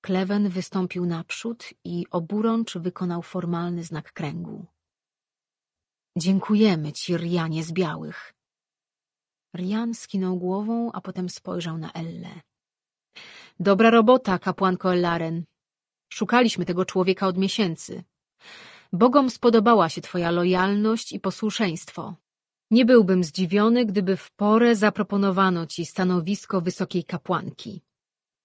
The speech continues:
Wpatrywała się w niego zdumiona. Odwrócił się, najwidoczniej nie czekając na odpowiedź, i wyszedł. Stanowisko wysokiej kapłanki?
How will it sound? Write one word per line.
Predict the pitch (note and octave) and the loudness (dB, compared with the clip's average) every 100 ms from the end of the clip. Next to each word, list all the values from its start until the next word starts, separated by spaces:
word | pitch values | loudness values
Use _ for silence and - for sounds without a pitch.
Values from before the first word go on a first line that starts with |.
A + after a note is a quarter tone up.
| _ _ _ _ _ _ _ | _ _ _ _ _ _ _
Wpatrywała | - E3 - D#3+ D#3+ D3 D3+ | -14 -14 -10 -8 -8 -8 -10
się | - | -12
w | C#3+ | -10
niego | C#3+ E3 | -10 -10
zdumiona. | D#3 E3+ F3+ D#3 C#3+ F3 - _ _ _ _ _ _ _ _ - | -8 -2 -2 -2 -8 -14 -16 _ _ _ _ _ _ _ _ -8
Odwrócił | F3+ E3 G#3 G#3+ A3 G#3+ | -6 -2 -4 -4 -4 -6
się, | - A3+ A#3 | -4 -2 0
najwidoczniej | A3+ F3+ E3+ F3+ - F#3+ F#3 | 0 0 -4 -6 -6 -2 0
nie | F3+ | 0
czekając | - F3+ E3+ D#3 C3+ - | -2 -10 -8 -8 -8 -10
na | D3 | -10
odpowiedź, | D3 - F#3 F#3 G#3 - - _ _ - | -10 -8 -6 -2 -4 -6 -16 _ _ -8
i | F3 | -6
wyszedł. | D3+ C#3 - D#3+ D3+ - _ _ _ _ _ _ _ _ _ _ _ | -6 -8 -10 -14 -18 -20 _ _ _ _ _ _ _ _ _ _ _
Stanowisko | - - D3+ D#3 D3+ F3+ - - A#3 | -20 -12 -10 -10 -12 -14 -14 -12 -10
wysokiej | F#3+ - G3 - F3+ | -10 -10 -12 -10 -12
kapłanki? | - D3+ - C#3 D3+ F3+ - C#4 | -12 -16 -12 -12 -10 -12 -10 -10